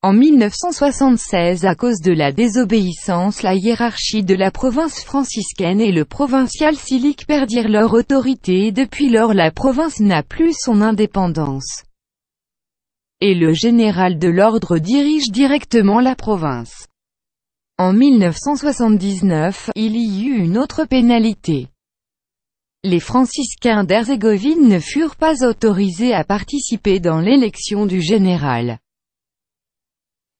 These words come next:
Le premier point mentionné par le nouveau général de l'ordre à ses frères en Herzégovine fut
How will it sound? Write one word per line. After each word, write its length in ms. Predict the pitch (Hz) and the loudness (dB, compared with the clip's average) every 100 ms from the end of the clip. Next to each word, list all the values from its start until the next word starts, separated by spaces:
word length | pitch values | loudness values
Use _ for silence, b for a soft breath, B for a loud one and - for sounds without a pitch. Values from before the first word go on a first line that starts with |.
| - | -4
Le 220 | 175 160 | 0 0
premier 520 | - 285 277 214 156 | 0 2 4 4 2
point 220 | - 277 | -2 0
mentionné 640 | 269 208 - 233 202 202 208 | 2 0 0 0 4 4 2
par 220 | 240 226 | 0 2
le 100 | 220 | 2
nouveau 420 | 202 254 233 294 | 4 4 2 -2
général 600 | 240 294 285 247 226 208 | 0 2 4 4 2 2
de 100 | 165 | 0
l'ordre 460 | 151 175 190 190 175 | 2 2 2 0 0
à 100 | 175 | -2
ses 200 | - 160 | -4 -8
frères 360 | - 294 277 | -2 -2 2
en 160 | 226 214 | 2 2
Herzégovine 760 | 262 233 269 208 214 196 277 | 2 -2 -4 0 0 0 -2
fut 360 | 254 190 165 | -2 -4 -6